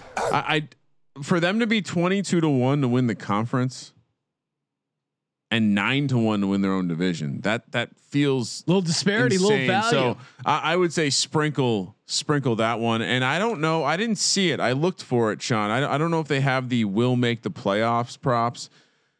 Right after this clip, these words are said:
Speaker 2: I,
Speaker 1: But
Speaker 2: I, I was able to, uh, track them down. Who do you like here?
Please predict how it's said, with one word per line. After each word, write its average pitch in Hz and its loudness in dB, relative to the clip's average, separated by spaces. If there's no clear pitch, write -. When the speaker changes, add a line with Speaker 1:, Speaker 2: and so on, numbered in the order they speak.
Speaker 2:
I, 143 2
Speaker 1:
But 139 -2
Speaker 2:
I, 170 0
I 165 0
was 190 4
able 185 2
to, 156 2
uh, 147 0
track 143 -2
them 135 0
down. 117 -2
Who 165 4
do 185 2
you 170 2
like 151 0
here? 113 -6